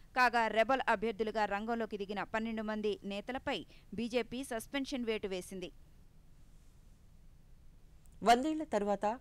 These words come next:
Speaker 2: పక్కా భూ రికార్డులు తదితరాల, తరతరాల భూ వివాదాలకు స్వస్తి పలుకుతూ, దేశంలోని తొలిసారిగా వైఎస్ఆర్ జగనన్న శాశ్వత భూ హక్కు,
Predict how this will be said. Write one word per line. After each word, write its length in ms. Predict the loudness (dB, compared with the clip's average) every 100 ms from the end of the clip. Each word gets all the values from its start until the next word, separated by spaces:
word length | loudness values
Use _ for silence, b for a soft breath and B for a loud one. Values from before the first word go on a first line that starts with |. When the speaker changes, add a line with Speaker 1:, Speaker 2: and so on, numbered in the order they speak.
| 4
Speaker 2:
పక్కా 300 | 4 4 -2
భూ 220 | -2 -2
రికార్డులు 500 | -2 0 0 0 -2 0
తదితరాల, 500 | 2 2 4 4 4 -2 B B B 8
తరతరాల 540 | 10 10 6 4 4
భూ 180 | 2 2
వివాదాలకు 600 | 4 4 4 2 0 0 -2
స్వస్తి 340 | 2 2 2
పలుకుతూ, 440 | -2 -4 -4 -6 -6 2
దేశంలోని 540 | 2 2 -4 -2 -2
తొలిసారిగా 580 | 0 0 4 4 6 4 2 B B
వైఎస్ఆర్ 480 | 4 4 2 0 2 4
జగనన్న 400 | 4 4 2 2
శాశ్వత 460 | 4 2 2 -2
భూ 220 | 0 4 4
హక్కు, 340 | 4 2 0